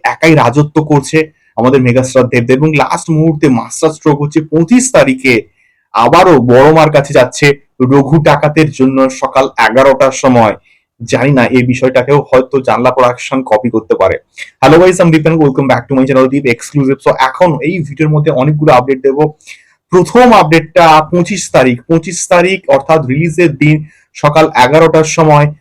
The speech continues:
বড় মার মন্দিরে যাবে রঘু ডাকাতের পুরো টিম এবং দেবদা including পুরো টিম কিন্তু যাবে। ধূমকেতুর সময় কিন্তু কোথাও গিয়ে পুরো টিম কিন্তু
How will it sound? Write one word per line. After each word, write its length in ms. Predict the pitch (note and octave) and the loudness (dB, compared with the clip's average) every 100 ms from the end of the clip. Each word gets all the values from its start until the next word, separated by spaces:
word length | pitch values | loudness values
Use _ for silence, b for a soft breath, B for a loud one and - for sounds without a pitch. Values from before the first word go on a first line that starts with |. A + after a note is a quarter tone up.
| _ A#2 | _ 0
বড় 320 | B2+ D#3 F#3+ | 4 6 4
মার 200 | F#3 F3 | 4 2
মন্দিরে 380 | D#3+ D#3 D#3 D3+ | 2 2 2 2
যাবে 440 | D3 C3 C#3+ C#3+ | 0 0 0 0
রঘু 380 | D3+ B2+ B2+ C#3+ | 0 0 2 2
ডাকাতের 400 | D3+ C#3+ C#3+ D3 - | 2 0 -4 -8 -8
পুরো 200 | C3 C3+ | -6 -4
টিম 200 | C#3+ C#3+ | -4 -4
এবং 280 | C3+ C#3 B2 | -4 -4 -4
দেবদা 300 | C3 C3 B2+ | -4 0 -2
including 440 | B2 B2+ D3 C#3+ - | -2 -8 -12 -14 -10
পুরো 160 | C#3 | -8
টিম 200 | C#3 C#3+ | -6 -8
কিন্তু 240 | C#3+ D3+ C3+ | -10 -8 -4
যাবে। 340 | A#2+ B2 D#3 b b b b D3 | -2 -2 -4 b b b b 0
ধূমকেতুর 420 | F3 F3+ F3 F3+ | 0 0 -2 -2
সময় 260 | F3+ F3 | 0 0
কিন্তু 180 | F3 F3 | 0 -4
কোথাও 320 | E3+ D#3 F3 | -4 0 0
গিয়ে 140 | E3 E3 | 0 -2
পুরো 220 | E3 E3 | 0 0
টিম 220 | E3 F3 | 0 -6
কিন্তু 320 | E3 D#3 E3+ | -4 0 0